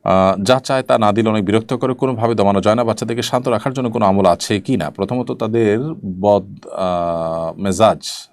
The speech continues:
বা বদরাগ এটা দূর করবার জন্য যা কিছু খাবে তারা সেখানে আউযুবিল্লাহ পড়ে ফু দিয়ে খাওয়াবেন, সাতবার বিসমিল্লাহ পড়বেন। এগুলো মানুষের রাগকে প্রশমিত করতে সা-, সাহায্য করে। আউযুবিল্লাহ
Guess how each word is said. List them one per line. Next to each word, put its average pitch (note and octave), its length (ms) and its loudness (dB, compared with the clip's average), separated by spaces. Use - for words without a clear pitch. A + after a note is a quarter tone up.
বা D#2 480 -4
বদরাগ E2+ 520 0
এটা G2+ 180 -6
দূর G#2+ 140 -4
করবার A2+ 300 0
জন্য A#2 280 -4
যা A#2+ 160 0
কিছু B2 200 -10
খাবে A#2+ 220 -4
তারা A#2+ 340 0
সেখানে G2+ 360 -6
আউযুবিল্লাহ F2+ 680 0
পড়ে F2 220 -4
ফু F2+ 180 -8
দিয়ে E2+ 140 -4
খাওয়াবেন, D#2 400 -4
সাতবার E2 340 -8
বিসমিল্লাহ D#2 420 -8
পড়বেন। D2+ 320 -6
এগুলো G#2+ 260 0
মানুষের G2 400 -4
রাগকে F2 500 0
প্রশমিত G#2+ 420 -8
করতে E2 280 -8
সা-, C#2+ 360 -4
সাহায্য F2 360 -2
করে। - 200 -10
আউযুবিল্লাহ F#2 560 0